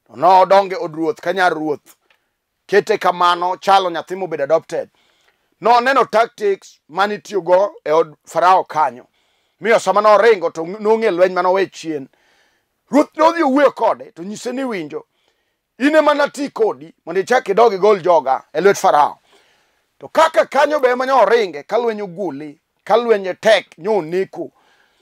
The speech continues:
Ruoth chak chune mondo ochak odog ogol oganda Israel. Ne ok obedo ne mayot, to nikech Nyasaye en Nyasaye, nochuno mondo Musa odogi, mondo owuo gi Farao.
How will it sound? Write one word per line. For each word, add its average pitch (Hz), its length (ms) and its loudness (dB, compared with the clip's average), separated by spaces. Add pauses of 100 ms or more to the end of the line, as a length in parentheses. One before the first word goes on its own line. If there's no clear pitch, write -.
(240)
Ruoth 156 300 0
chak - 260 -2
chune 240 240 -4
mondo 233 160 -2
ochak 240 240 -4
odog 202 220 -2
ogol 196 220 2
oganda 165 280 -2
Israel. 139 540 -6 (580)
Ne 240 100 2
ok 320 240 0
obedo 254 180 -4
ne 233 80 -8
mayot, 233 380 2 (100)
to 175 100 -12
nikech 233 460 -10
Nyasaye 240 400 0
en 202 140 -6
Nyasaye, 202 480 -2 (500)
nochuno 214 400 -2
mondo 175 160 -8
Musa 185 280 -6
odogi, 151 420 -4 (420)
mondo 185 140 -8
owuo 220 160 4
gi 202 100 -4
Farao. 165 500 2